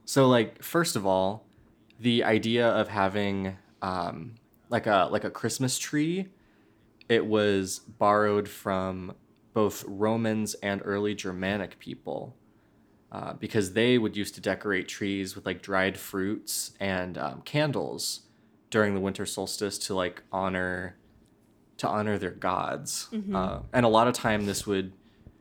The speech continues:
Speaker 1: either be, like, for the Germanic people, it'd be, like, Odin, so, like, Norse kind of.
Speaker 2: Mm-hmm.
Speaker 1: Um, and with the Romans, it would be Saturn, because the big Roman holiday at this time was called Saturnalia.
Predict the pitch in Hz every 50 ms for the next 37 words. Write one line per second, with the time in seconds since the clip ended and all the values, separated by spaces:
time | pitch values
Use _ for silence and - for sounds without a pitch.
0 | _ _ _ _ - 110 104 104 107 95 87 104 98 98 95 95 95 92 - 90
1 | 92 90 90 - - _ _ _ _ _ _ _ - _ - - - 123 117 113
2 | 104 101 110 98 98 101 101 104 101 - - 104 - 101 95 92 90 90 87 -
3 | 85 90 - - - 95 95 95 95 104 104 107 110 113 120 117 _ _ _ _
4 | _ _ _ _ - - - 101 95 92 92 - 98 95 95 95 95 98 98 -
5 | - - - - - - _ _ _ _ _ - - 113 107 104 110 110 113 113
6 | - _ _ - 233 220 196 214 196 190 190 - - - 104 - 98 95 - -
7 | - 107 101 98 98 107 101 98 110 113 113 107 101 98 95 92 - 104 92 92
8 | 95 - - 92 87 71 - - - - - - 117 123 123 - 80 65 60 -
9 | - - - _ _ _ _ _ _ _ _ _ _ _ - 110 104 101 101 98
10 | 90 - 104 101 90 - 104 98 98 98 98 98 95 - - - _ - 98 98
11 | 104 104 104 104 104 98 92 101 98 95 92 95 87 90 90 92 90 - 98 -
12 | - - - 104 92 92 92 87 92 87 - - - - - - - - 95 95
13 | 98 92 92 90 92 92 104 117 127 143 156 165 180 180